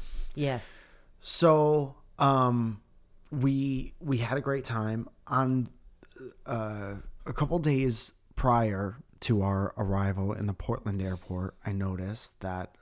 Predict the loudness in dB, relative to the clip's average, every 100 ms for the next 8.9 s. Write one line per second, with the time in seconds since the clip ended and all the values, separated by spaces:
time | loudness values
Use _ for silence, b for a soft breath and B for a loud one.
0 | -10 -8 -8 -10 -12 -20 -12 -8 -8 -8
1 | -12 -18 _ -4 -4 -2 -2 0 -2 -4
2 | -8 -14 _ 0 0 0 -4 -6 -6 -8
3 | -12 B B B B B B -4 -2 0
4 | 0 0 -2 -4 -8 _ _ -6 -2 -2
5 | -2 -4 -6 -10 _ _ _ -2 0 0
6 | -2 -12 -14 -12 -8 -4 -4 -2 0 0
7 | -2 -4 -4 -4 -2 -4 -6 -8 -12 -12
8 | -14 -18 -20 -20 -10 -8 -6 -6 -10